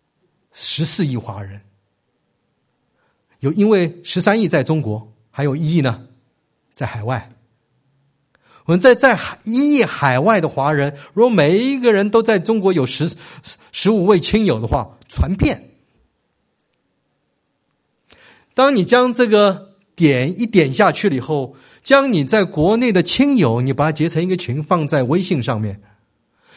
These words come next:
你就把你刚刚所听到了这篇信息转给他。我千万不要每天转了哈，他就把你关掉了，<laughs> 嫌烦了。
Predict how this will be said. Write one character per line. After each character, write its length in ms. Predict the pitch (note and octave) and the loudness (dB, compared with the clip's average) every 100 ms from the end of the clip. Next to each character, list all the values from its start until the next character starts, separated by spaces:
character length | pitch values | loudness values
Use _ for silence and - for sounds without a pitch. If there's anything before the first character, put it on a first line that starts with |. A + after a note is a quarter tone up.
| - | -4
你 80 | F3 | 0
就 160 | D#3+ G3+ | 2 4
把 160 | E3 | 4
你 100 | D#3+ | 2
刚 240 | B2 B3+ B3+ | 2 2 4
刚 180 | C4+ | 2
所 220 | C4+ C#3+ B2+ | 2 -2 -2
听 300 | - B3 B3 | -2 -2 0
到 180 | A3+ | 0
了 140 | D#3+ B2+ | 0 -2
这 180 | - F3+ | 0 2
篇 220 | F#3+ G3+ | 2 0
信 180 | - E3+ | -2 -4
息 260 | - D3 - _ _ _ - | -4 -10 -12 _ _ _ -6
转 240 | C#3+ C#3+ | -4 -2
给 100 | C3+ | -4
他。 280 | E2+ A2 - _ _ _ _ _ _ _ _ _ _ _ _ _ _ _ _ _ _ _ _ _ _ _ | -8 -12 -14 _ _ _ _ _ _ _ _ _ _ _ _ _ _ _ _ _ _ _ _ _ _ _
我 80 | - | -8
千 220 | D3 - | -4 -4
万 120 | G#3 D3 | -4 -4
不 120 | D#3+ | -2
要 80 | C#3+ | -2
每 160 | G#2+ | -4
天 180 | G#2 D3 | -4 -4
转 180 | B2+ F2+ | -4 -8
了 60 | G2 | -10
哈， 240 | G2+ - _ | -12 -14 _
他 100 | - | -12
就 120 | - C3+ | -8 -6
把 80 | |
你 80 | B2+ | -6
关 200 | G2 B2 | -4 -4
掉 140 | B2+ F#2+ | -4 -6
了， 160 | G2 _ - - - | -10 _ -20 -20 -20
<laughs> 400 | - - - - | -20 -20 -20 -18
嫌 240 | - - E3 | -10 -6 -4
烦 220 | F3 A2+ | -4 -4
了。 100 | C3+ | -6